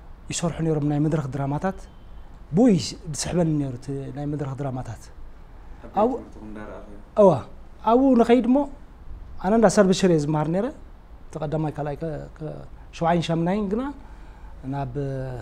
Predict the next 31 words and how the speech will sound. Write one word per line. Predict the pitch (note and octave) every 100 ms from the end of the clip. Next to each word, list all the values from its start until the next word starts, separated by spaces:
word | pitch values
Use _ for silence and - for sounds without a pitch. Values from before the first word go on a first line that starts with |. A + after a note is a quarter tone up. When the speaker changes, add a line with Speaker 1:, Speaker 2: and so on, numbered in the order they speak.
| G2+ -
Speaker 1:
እንዳሽ | - C#3+ B2
ወደን | D#3 C#3 B2
ትምህርቲ | C3 B2
ቤት | C3+
እየ | A#2+ A#2
ዝመሃር | A#2 A2
ነይረ | B2 A#2
ማለት | A2+ -
እዩ። | - - - - - - E3
ሕጂ | E3+ G3+
ቅድሚ | A3+ A3 B3+
እዩ | G#3 E3+ C#3+
እዚ | C3 D#3 D#3+ - D3+
ዘርእይዎ | D3 D#3 D3+ D3+
ነበሩ | D3 D3 D3
ማለት | C#3 B2+
እዩ። | C3
በዓል | C3+ C#3 C3+ C#3+
ሰሎሞን | - C#3+ C3+ C3+ B2+ - - - -
መብራህቱ፣ | C3+ C3 C3 -
ሓዊ | - C#3+ C#3+
መብራህቱ | C#3 C#3 B2 D3+
ረኣያ። | D3+ F#3 - - - - - - - - - - - - - - -
ካብዚኦም | - F3 F3 A3+
እየ | F3
ተበጊሰ | D3+ D3 B2+ D3+
ኣነ። | B2+ G2+ - - - -
ሽዑ | - -
ነቶም | C#3+ C#3+ D3
ደገ | C#3+ C3
ገዛውትና | C#3 D3+ D3 D#3+